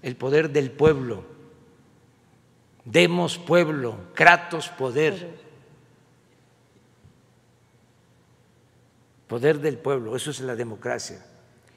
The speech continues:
Speaker 1: Entonces, antes, bueno, y a duras penas, con fraudes, se podía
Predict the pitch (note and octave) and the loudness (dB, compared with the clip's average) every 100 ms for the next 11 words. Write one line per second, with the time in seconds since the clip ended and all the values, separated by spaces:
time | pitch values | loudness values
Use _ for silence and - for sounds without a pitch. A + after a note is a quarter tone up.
0 | _ _ _ _ _ - B2 F3+ F3+ - | _ _ _ _ _ -12 -2 0 0 -2
1 | - - - - - - - _ - G3 | -8 -18 -20 -20 -20 -20 -20 _ 2 4
2 | G3 G3+ G3 - - - - - - _ | 2 2 2 2 -4 -16 -20 -20 -20 _
3 | _ _ _ - _ _ - F3 D#3+ - | _ _ _ -20 _ _ -2 -2 -2 -8
4 | - - - - A#2 C3 B2 F3+ A3+ E3 | -20 -20 -20 -20 -4 0 2 4 4 2
5 | - E3+ D3+ D3 F3 - - - - - | 0 0 0 -4 -8 -10 -14 -20 -20 -20
6 | _ - _ _ _ _ _ _ _ _ | _ -20 _ _ _ _ _ _ _ _
7 | _ _ _ - C#3+ C3+ D#3+ G3 G3+ G3 | _ _ _ -6 -4 2 6 6 6 4
8 | G#3 - - - - - - - _ _ | 2 0 -12 -18 -20 -20 -20 -20 _ _
9 | _ _ _ _ _ _ _ _ _ _ | _ _ _ _ _ _ _ _ _ _
10 | _ _ _ _ _ _ _ _ _ - | _ _ _ _ _ _ _ _ _ -2
11 | F#3 F3+ F3+ F3 A3 A3 G3+ | 0 2 0 0 0 0 -2